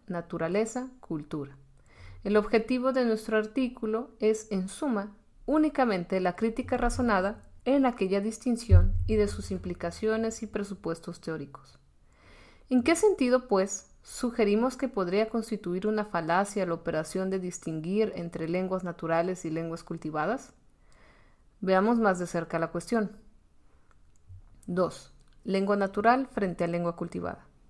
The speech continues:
Resulta cuando menos paradójico que las lenguas humanas sean consideradas y definidas como naturales cuando al mismo tiempo se les suele vincular con la noción cultura,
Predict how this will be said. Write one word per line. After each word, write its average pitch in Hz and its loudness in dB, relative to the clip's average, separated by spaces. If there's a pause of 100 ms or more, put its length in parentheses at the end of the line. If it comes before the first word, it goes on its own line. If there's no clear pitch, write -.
(540)
Resulta 320 2
cuando 240 4
menos 214 0
paradójico 190 0
que 175 -2
las 175 0
lenguas 214 0
humanas 202 2
sean 208 -2
consideradas 208 0
y 202 -4
definidas 202 -2
como 175 -6
naturales 180 0
cuando 202 0
al 208 2
mismo 247 0
tiempo 175 -4
se - 0
les 202 2
suele 247 2
vincular 208 0
con 240 -2
la 220 0
noción 170 -6
cultura, 202 -6